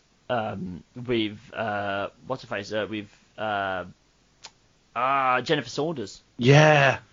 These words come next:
Speaker 2: yeah, that would have been
Speaker 1: Apparently.
Speaker 2: incredible.
Speaker 1: But, but s-, doing the first one, I'm like, aren't you meant to be, like, a height of the career Las Vegas performer? Not, I mean, Whoopi Goldberg's, like, seventy at this point, right?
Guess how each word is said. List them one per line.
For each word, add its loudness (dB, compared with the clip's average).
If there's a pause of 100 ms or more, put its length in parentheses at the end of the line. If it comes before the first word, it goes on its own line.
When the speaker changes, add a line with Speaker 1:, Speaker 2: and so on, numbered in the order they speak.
(180)
Speaker 2:
yeah, 2
that 2
would 0
have 0
been -4
Speaker 1:
Apparently. -4
Speaker 2:
incredible. -4 (420)
Speaker 1:
But, -12
but -2
s-, -14
doing -2
the -4
first 2
one, -6
I'm -8
like, -4
aren't 0
you -8
meant -8
to -14
be, -6
like, -4
a -2 (100)
height -2
of -10
the -6
career -2
Las -2
Vegas -4
performer? -4
Not, -4 (640)
I -8
mean, -4
Whoopi -6
Goldberg's, 2
like, -4
seventy -4
at -12
this -14
point, -12
right? 0